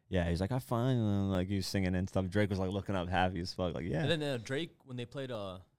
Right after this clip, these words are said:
Speaker 2: um, Can't Tell Me Nothing. Drake came on stage as
Speaker 1: Yeah,
Speaker 2: well.
Speaker 1: I love that moment,
Speaker 2: So,
Speaker 1: bro.
Speaker 2: like,
Speaker 1: Can't Tell Me Nothing is
Speaker 2: yeah.
Speaker 1: top five record of all time. I don't give a
Speaker 2: Yeah.
Speaker 1: fuck. There's no,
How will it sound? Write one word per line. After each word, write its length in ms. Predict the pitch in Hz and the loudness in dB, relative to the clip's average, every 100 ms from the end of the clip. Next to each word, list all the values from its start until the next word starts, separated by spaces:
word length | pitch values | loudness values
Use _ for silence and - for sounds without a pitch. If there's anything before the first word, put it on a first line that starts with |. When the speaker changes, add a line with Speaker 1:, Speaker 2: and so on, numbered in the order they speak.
| _ | _
Speaker 2:
um, 180 | 101 98 | -14 -12
Can't 240 | - 123 | -8 -8
Tell 100 | 123 | -6
Me 100 | 120 | -8
Nothing. 300 | 110 113 143 | -8 -10 -10
Drake 260 | 101 120 123 | -8 -8 -8
came 220 | 135 120 | -10 -8
on 140 | 110 101 | -8 -8
stage 320 | - 117 107 | -8 -8 0
as 60 | 98 | 0
Speaker 1:
Yeah, 60 | |
Speaker 2:
well. 120 | - 107 | 6 8
Speaker 1:
I 100 | 110 | 10
love 260 | 101 107 | 10 8
that 100 | 98 | 8
moment, 280 | 90 87 85 | 6 4 6
Speaker 2:
So, 20 | |
Speaker 1:
bro. 100 | 107 | 8
Speaker 2:
like, 100 | 104 | 8
Speaker 1:
Can't 220 | 131 190 | 8 6
Tell 140 | - 175 | 8 6
Me 100 | 117 | 8
Nothing 220 | 110 98 | 6 6
is 140 | 90 82 | 2 4
Speaker 2:
yeah. 60 | |
Speaker 1:
top 200 | 110 113 | 8 8
five 160 | 117 98 | 10 10
record 200 | 95 101 | 8 4
of 80 | 82 | -4
all 120 | 73 | -4
time. 280 | 95 71 65 | -4 -2 0
I 40 | |
don't 120 | 90 | 0
give 180 | 90 - | 0 -6
a 40 | 104 | -8
Speaker 2:
Yeah. 60 | 95 | -8
Speaker 1:
fuck. 140 | - | -2
There's 180 | 98 | 0
no, 80 | 95 | 4